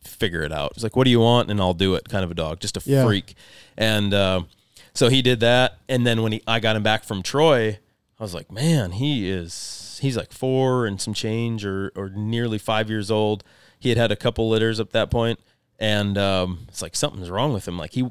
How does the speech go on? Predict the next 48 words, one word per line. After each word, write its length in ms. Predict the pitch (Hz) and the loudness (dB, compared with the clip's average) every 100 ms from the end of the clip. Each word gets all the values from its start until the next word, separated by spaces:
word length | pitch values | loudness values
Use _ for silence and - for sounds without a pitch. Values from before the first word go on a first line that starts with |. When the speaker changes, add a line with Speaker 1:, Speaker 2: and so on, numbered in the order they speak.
| - | 0
Speaker 1:
couldn't 300 | 147 117 90 | 0 0 -8
jump. 400 | 101 104 120 - | -4 -2 -2 -4
He 100 | 107 | -6
wouldn't, 320 | 110 113 92 | -6 -8 -8
didn't 200 | 113 113 | -8 -4
wanna 220 | 107 113 | -4 -4
jump. 440 | 104 107 110 113 - | -4 -2 0 -2 -6
He 120 | 110 | -6
was, 240 | 92 - - | -6 -10 -8
he 60 | |
wouldn't 220 | 101 120 98 | -6 -6 -4
wanna 200 | 101 90 | -6 -4
run. 480 | 107 117 117 117 | 0 0 0 -2
He 100 | 110 98 | -4 -4
was, 300 | 92 - - _ - | -4 -6 -8 _ -6
like, 320 | 101 92 - - - _ _ | -4 -4 -10 -20 -20 _ _
very 220 | 123 117 | 2 2
lethargic, 840 | 110 104 - 120 120 113 120 113 - | 2 0 2 4 4 2 -2 -2 -6
didn't 180 | 120 117 | -4 0
wanna 400 | 117 113 101 95 - _ - | 0 2 -2 -6 -20 _ -12
move 320 | 127 135 135 120 | 2 6 6 4
around. 580 | 120 120 120 120 123 104 _ _ _ | 4 4 6 4 2 -4 _ _ _
And 500 | 120 113 107 104 95 | 2 4 2 0 -2
so 480 | - 117 107 101 90 - - _ | 2 4 6 4 0 -8 -20 _
it's 100 | - | -14
like, 220 | - - | -12 -2
"Oh, 100 | 143 | 0
he 60 | 127 | 0
must 220 | 104 - | -2 -6
have 80 | - | -6
tweaked 240 | 143 - | -8 -4
something, 380 | 135 131 131 120 | -6 -4 -4 -2
hurt 120 | 123 | -4
his 140 | 113 | -4
leg, 240 | 110 120 117 | -4 -4 -2
whatever." 480 | 113 120 117 120 113 | 0 0 0 -2 0
Start 340 | 120 104 113 | -2 -2 -2
doing 220 | 117 113 | 2 2
x-rays, 500 | 107 - 120 110 107 | 2 -2 -2 0 0
start 260 | - 113 - | -2 -4 -2
doing 280 | 110 104 101 | -2 0 -2
all 260 | 90 104 | -2 0
this 140 | 101 - | 0 0
stuff, 320 | - 104 80 | 2 2 2
and 80 | 101 | -4
then 100 | 98 | -2
find 380 | 107 107 101 | 0 0 2
out 320 | 113 139 123 | 2 4 2